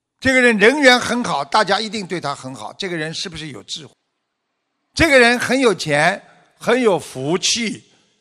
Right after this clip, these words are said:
你看看这种人会不会有智慧？你说做生意做得好，他也懂得怎么样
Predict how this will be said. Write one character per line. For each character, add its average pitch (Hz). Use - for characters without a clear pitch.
你 220
看 277
看 240
这 247
种 190
人 180
会 202
不 175
会 180
有 135
智 165
慧？ 127
你 165
说 226
做 254
生 262
意 233
做 226
得 196
好， 113
他 294
也 302
懂 131
得 160
怎 127
么 123
样 156